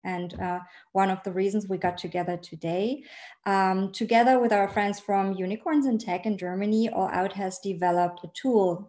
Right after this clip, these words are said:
that helps visualize the support we all feel in our hearts, uh, digitally.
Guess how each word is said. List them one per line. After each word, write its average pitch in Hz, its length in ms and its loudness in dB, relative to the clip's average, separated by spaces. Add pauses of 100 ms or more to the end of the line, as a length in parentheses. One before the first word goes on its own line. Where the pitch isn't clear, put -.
that 185 160 -2
helps 180 380 -4
visualize 175 880 -2 (300)
the 202 40 -4
support 185 480 -2
we 185 60 0
all 180 160 0
feel 214 220 0
in 214 120 2
our 208 220 2
hearts, 185 480 0 (420)
uh, 180 300 2
digitally. 185 760 0